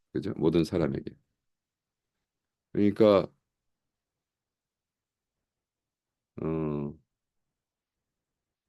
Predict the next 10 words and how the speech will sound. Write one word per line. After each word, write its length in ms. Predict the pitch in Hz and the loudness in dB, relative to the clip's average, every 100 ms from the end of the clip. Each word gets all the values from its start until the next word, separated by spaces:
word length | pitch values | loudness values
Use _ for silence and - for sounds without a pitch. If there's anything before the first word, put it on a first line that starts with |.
| _ _ _ _ _ _ _ _ _ _ _ _ - | _ _ _ _ _ _ _ _ _ _ _ _ 0
물을, 380 | 95 107 82 - _ _ _ _ - | 6 8 8 4 _ _ _ _ -12
그죠? 300 | - 87 107 | -8 -8 -8
그러니까 180 | 73 71 | -4 2
이런 180 | 85 76 | 4 2
거예요. 160 | 60 - _ _ _ _ _ _ _ _ _ _ _ _ _ _ _ _ _ - _ _ _ _ _ - | -2 -6 _ _ _ _ _ _ _ _ _ _ _ _ _ _ _ _ _ -20 _ _ _ _ _ 2
물은, 500 | 92 110 147 196 - _ _ _ _ _ _ _ _ _ - | 6 8 8 4 -2 _ _ _ _ _ _ _ _ _ -8
어, 160 | 67 65 | -6 -4
생명을 480 | 123 117 107 92 | -2 4 4 4
주는 240 | - 69 62 | 0 -4 -4
거야. 240 | 57 - | -8 -14